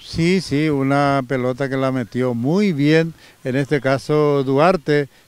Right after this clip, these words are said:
Emanuel, eh, Duarte, el número, el número seis, ¿sí?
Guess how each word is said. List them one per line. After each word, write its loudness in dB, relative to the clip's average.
Emanuel, 0
eh, -2
Duarte, 0
el -4
número, -2
el -8
número -4
seis, -2
¿sí? -6